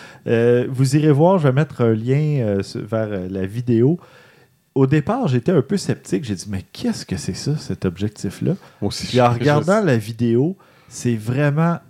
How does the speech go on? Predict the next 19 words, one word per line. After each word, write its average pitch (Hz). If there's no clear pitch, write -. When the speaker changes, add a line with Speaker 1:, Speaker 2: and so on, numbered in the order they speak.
Speaker 1:
impressionnant. 135
Allez 156
voir 185
le 160
lien, 143
c'est 113
difficile -
à 147
expliquer, 131
mais 135
c'est -
que 151
l'objectif 160
est 123
si -
mince 180
et 120
si -
long 147